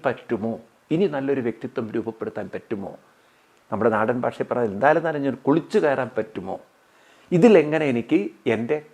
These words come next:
കഴിവും സാമർഥ്യവും ശക്തിയും മഹത്വവും പ്രൂവ് ചെയ്യാൻ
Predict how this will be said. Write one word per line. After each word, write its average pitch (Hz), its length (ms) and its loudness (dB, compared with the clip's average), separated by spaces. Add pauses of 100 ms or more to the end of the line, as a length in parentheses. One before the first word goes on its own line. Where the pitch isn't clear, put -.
കഴിവും 127 380 -2 (200)
സാമർഥ്യവും 127 720 -2
ശക്തിയും 135 600 -6
മഹത്വവും 139 580 -4 (320)
പ്രൂവ് 240 240 6
ചെയ്യാൻ 113 200 0